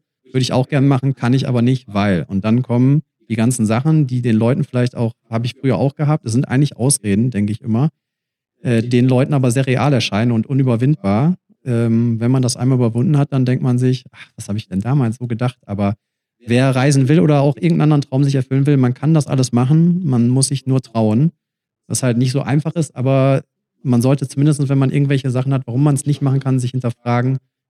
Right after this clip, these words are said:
„Ist das wirklich so oder ist das jetzt einfach, was ich mir hier erzähle, damit ich's schön einfach hab und sage, der Zug ist abgefahren?“ Finanzieren, ja, man kann Geld sparen.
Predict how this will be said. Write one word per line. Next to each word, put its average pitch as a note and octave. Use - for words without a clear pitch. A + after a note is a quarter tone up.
„Ist C3
das G#2+
wirklich C#3+
so E3
oder C3+
ist C#3+
das C3
jetzt B2+
einfach, B2
was A#2+
ich A#2+
mir B2
hier B2
erzähle, B2
damit B2
ich's B2
schön C3+
einfach C3
hab B2+
und A#2
sage, A#2+
der A#2+
Zug B2+
ist A#2+
abgefahren?“ G#2
Finanzieren, D#3+
ja, C3+
man A2
kann D#3
Geld C#3
sparen. C#3+